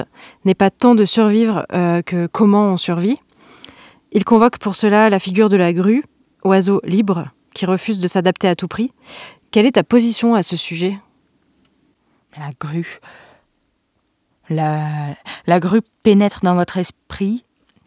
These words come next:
Speaker 2: dès l'instant où elle pénètre vos sens. C'est un monstre du ciel parfaitement rayonnant et je suis incapable de la décrire. Les Indiens pailloutés appelaient la grue Kodudu du du du du. Six du.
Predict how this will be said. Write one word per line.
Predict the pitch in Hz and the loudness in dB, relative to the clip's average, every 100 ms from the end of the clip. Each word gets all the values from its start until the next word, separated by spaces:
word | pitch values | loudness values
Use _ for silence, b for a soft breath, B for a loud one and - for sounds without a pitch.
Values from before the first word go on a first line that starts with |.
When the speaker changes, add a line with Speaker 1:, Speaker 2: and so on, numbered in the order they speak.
| _ _ - | _ _ 0
Speaker 2:
dès | 202 | 4
l'instant | 233 240 - 240 240 | 6 4 4 2 4
où | 208 | 2
elle | 190 | 0
pénètre | - 208 214 214 208 | -2 -2 -2 -2 -2
vos | 180 190 | -2 -4
sens. | - 170 165 - | -4 -6 -6 -10
C'est | 147 160 | -8 -4
un | 156 147 151 139 b b b b | -2 -4 -6 -12 b b b b
monstre | 214 269 254 - 262 | 4 6 4 0 0
du | 208 | 2
ciel | - 254 226 | 0 0 2
parfaitement | 311 - 311 269 277 285 | 2 0 -6 4 6 6
rayonnant | 254 240 226 208 196 277 B B B B B B B - | 6 4 4 4 4 2 B B B B B B B -2
et | 202 | 0
je | 180 | 0
suis | - 208 - - | -2 -4 -4 2
incapable | 294 - 269 - - 180 | 2 4 2 2 0 2
de | 254 | 4
la | 226 | 4
décrire. | 190 214 - 175 170 151 147 _ _ B B B | 2 -2 -4 -8 -8 -10 -16 _ _ B B B
Les | 226 233 | 4 6
Indiens | 262 247 269 | 4 4 4
pailloutés | 247 220 226 - 269 302 | 4 2 2 0 2 2
appelaient | 180 214 | 2 4
la | 220 208 | 4 4
grue | 226 269 285 B B | 4 2 0 B B
Kodudu | 277 233 269 254 302 | 2 6 6 6 6
du | 269 | 6
du | 269 | 6
du | 262 226 | 6 4
du. | 214 196 - _ _ _ _ _ _ - | 2 0 -6 _ _ _ _ _ _ -2
Six | 285 277 | 2 2
du. | 202 214 | 2 0